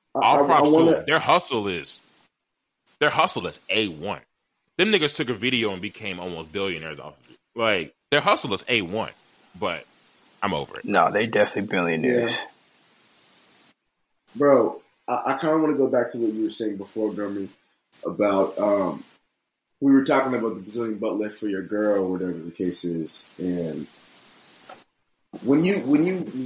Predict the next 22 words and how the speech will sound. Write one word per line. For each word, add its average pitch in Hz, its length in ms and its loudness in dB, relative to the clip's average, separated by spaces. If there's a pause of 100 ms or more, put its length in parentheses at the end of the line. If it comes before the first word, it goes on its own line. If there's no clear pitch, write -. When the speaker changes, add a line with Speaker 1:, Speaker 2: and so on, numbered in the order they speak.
Speaker 1:
we 156 100 6
were, 151 160 2
we 135 160 0
were 147 120 2
highlighting 135 380 0
the 117 80 -2
part 127 240 -2
of, 110 140 -8
like, 107 300 -6 (560)
yeah, 202 320 4
I'd 185 80 -2
be 185 100 0
open 156 280 2
to 170 120 -2
it - 20 0
when 143 160 0
it 127 60 -8
came 135 220 -4
to, 120 80 -4
like, 110 260 -4
my 113 300 -4
girl 113 540 -4